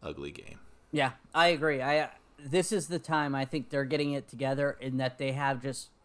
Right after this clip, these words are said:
Speaker 2: they have more talent on that roster,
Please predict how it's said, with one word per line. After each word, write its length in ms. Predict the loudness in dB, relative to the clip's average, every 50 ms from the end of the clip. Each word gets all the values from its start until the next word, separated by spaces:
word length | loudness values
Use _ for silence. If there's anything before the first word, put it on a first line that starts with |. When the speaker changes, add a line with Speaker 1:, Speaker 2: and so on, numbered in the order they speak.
| _ _ _ -20 _ _ _ _ _ -20 -20 -20 -20 -20 -20 -20 -12
Speaker 2:
they 180 | -4 -2 -2 0
have 420 | 0 0 0 2 2 0 -2 -4 -10 -16 -18 -18 -16 -14 -10
more 320 | -6 -4 -2 0 0 -2
talent 460 | -2 -2 -4 -4 -2 -2 -4 -4 -2 -2
on 140 | -2 -2
that 180 | -2 -2 -2 -2
roster, 460 | -2 -2 -2 -2 -6 -12 -16 -16 -18